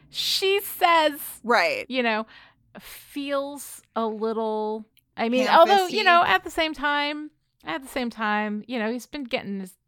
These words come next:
Speaker 1: the snot beat out of him all day
Speaker 2: <laughs>
Speaker 1: by Cuthbert. So, you know, whatever.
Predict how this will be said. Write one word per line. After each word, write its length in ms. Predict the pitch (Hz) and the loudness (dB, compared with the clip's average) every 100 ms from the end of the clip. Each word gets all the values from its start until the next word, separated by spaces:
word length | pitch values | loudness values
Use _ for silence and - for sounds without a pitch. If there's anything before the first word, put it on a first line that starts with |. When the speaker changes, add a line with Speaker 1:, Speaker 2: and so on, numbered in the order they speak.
| _ | _
Speaker 1:
the 140 | 208 | -4
snot 540 | 202 - - 202 196 - | -4 -8 -4 0 0 -2
beat 180 | 190 180 | -4 0
out 180 | 175 | -2
of 60 | 175 | -2
him 300 | 175 175 170 320 | -6 -6 -6 -2
all 200 | 185 262 | -2 -2
day 500 | 175 170 170 330 175 320 - | -2 -2 0 -4 -4 -8 -8
Speaker 2:
<laughs> 260 | 277 - _ | -12 -12 _
Speaker 1:
by 160 | 196 190 | -2 -2
Cuthbert. 640 | - 175 - 175 170 160 _ - - - | -2 -4 -4 -6 -6 -8 _ -20 -20 -20
So, 600 | - 330 302 294 285 285 - _ | 2 6 8 8 8 6 -8 _
you 120 | 349 | 2
know, 480 | 269 220 214 233 226 _ _ _ _ - | 4 4 0 -2 -8 _ _ _ _ -2
whatever. 520 | 311 247 202 208 | 4 6 6 2